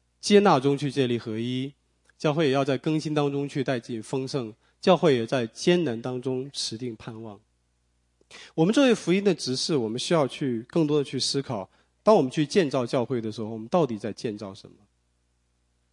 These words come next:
很多的教会，你看到，你觉得它似乎已经变成了一个俱乐部啊。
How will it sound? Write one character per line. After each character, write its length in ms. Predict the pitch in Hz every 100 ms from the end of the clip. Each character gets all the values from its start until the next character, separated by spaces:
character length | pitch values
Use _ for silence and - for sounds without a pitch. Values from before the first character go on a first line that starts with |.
| _ _
很 120 | 165
多 120 | 214
的 100 | 226
教 160 | 226 175
会， 340 | 180 143 123 _ _ _
你 140 | 143 131
看 280 | - 190
到， 280 | 160 139 120 - _
你 140 | 139
觉 220 | 139 135 135
得 120 | 139
它 340 | - - 165
似 260 | 160 - 170
乎 160 | 151 131
已 60 |
经 140 | 127 135
变 180 | 147
成 140 | 123 123
了 40 |
一 120 | 120 117
个 160 | 123
俱 160 | - 135
乐 160 | 127
部 240 | 120 110 117 _ -
啊。 180 | 120